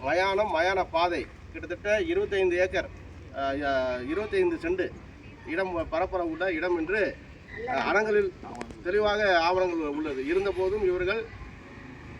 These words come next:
இவர்களுக்கு கேட்க யார் இருக்கிறார்கள் என்ற அந்த ஆதிக்க வெறியோடு அங்கு பேருந்து நிலையத்தை கட்டி அந்த சுடுகாட்டை ஆக்கிரமிப்பு செய்து அவருடைய கைவசம் வைப்பதற்கான முயற்சிகளை மேற்கொண்டு வருகிறார்கள்.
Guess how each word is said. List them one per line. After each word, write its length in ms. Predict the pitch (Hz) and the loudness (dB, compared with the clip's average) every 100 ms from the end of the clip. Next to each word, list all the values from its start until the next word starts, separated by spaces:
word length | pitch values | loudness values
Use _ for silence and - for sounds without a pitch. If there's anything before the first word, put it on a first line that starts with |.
| - - - | -14 -14 -4
இவர்களுக்கு 420 | 311 381 370 339 | 0 4 2 0
கேட்க 300 | - 226 214 | 0 0 6
யார் 260 | 196 185 202 | 10 12 10
இருக்கிறார்கள் 500 | 190 190 190 185 185 | 6 6 6 6 4
என்ற 500 | 175 165 165 143 113 - - - | 2 2 4 4 0 -6 -10 -6
அந்த 240 | 147 143 | -2 0
ஆதிக்க 460 | 131 156 214 220 208 | 4 6 6 4 2
வெறியோடு 540 | 175 185 180 180 202 214 - - - - - | 4 4 4 2 0 0 -8 -12 -12 -10 -2
அங்கு 480 | 330 247 175 151 - - - | 2 2 2 0 -6 -12 -8
பேருந்து 260 | 175 208 220 | -2 0 2
நிலையத்தை 340 | 202 185 175 | 2 2 0
கட்டி 420 | 165 160 190 202 196 - - - | -4 -2 4 4 4 -4 -14 -6
அந்த 160 | 156 151 | -4 -2
சுடுகாட்டை 360 | 175 233 240 226 | 0 6 6 8
ஆக்கிரமிப்பு 540 | 180 202 214 208 190 | 6 6 4 2 2
செய்து 380 | 185 180 175 170 | 0 2 2 2
அவருடைய 420 | 151 175 180 175 | 2 0 0 -2
கைவசம் 420 | 160 175 220 202 | -2 0 0 0
வைப்பதற்கான 560 | 185 175 175 165 160 156 | 0 -2 -4 -4 -2 0
முயற்சிகளை 460 | 160 202 202 190 185 | 0 0 0 0 2
மேற்கொண்டு 380 | 175 170 160 | 0 -2 -2
வருகிறார்கள். 540 | 160 151 151 143 143 | -2 -2 -2 0 -2